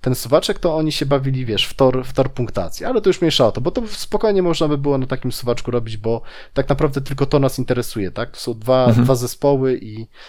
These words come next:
Speaker 1: i po prostu na koniec wygrywa ten, który ma chociaż jeden punkt zwycięstwa, e, więcej. Ewentualnie, e, sudden death natychmiast wygrywa, jeżeli tam trzydzieści lub więcej punktów, e, zwycięstwa, przewagi ma, e, dana strona, oś albo alianci.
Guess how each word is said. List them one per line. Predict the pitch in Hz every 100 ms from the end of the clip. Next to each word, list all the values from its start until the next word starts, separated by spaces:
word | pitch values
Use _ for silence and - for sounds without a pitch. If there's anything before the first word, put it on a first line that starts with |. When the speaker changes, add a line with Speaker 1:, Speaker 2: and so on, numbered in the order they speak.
| - - -
Speaker 1:
i | 131
po | 123
prostu | 120 117 113
na | 113
koniec | 123 110
wygrywa | 110 117 110
ten, | 120
który | 110 104
ma | 104
chociaż | 110 101 101
jeden | 107 104
punkt | 98 104
zwycięstwa, | 95 98 95 92 - 92 92 - - _ _
e, | - 101
więcej. | 98 139 165 -
Ewentualnie, | 104 110 120 113 110
e, | 104 - - 107 101 - - - -
sudden | 135 123 110
death | 113 113
natychmiast | 110 110 113 104
wygrywa, | 104 104 104
jeżeli | 98 104
tam | 107
trzydzieści | 98 - 104 104 95
lub | 92
więcej | 101 95 95
punktów, | - - - - - - - - -
e, | 104
zwycięstwa, | 95 98 104 95 101
przewagi | - 117 104 95 90
ma, | 90 87 - -
e, | 101 95
dana | 104 98
strona, | - 90 87
oś | 87 101
albo | 101 95
alianci. | 95 87 82 87 -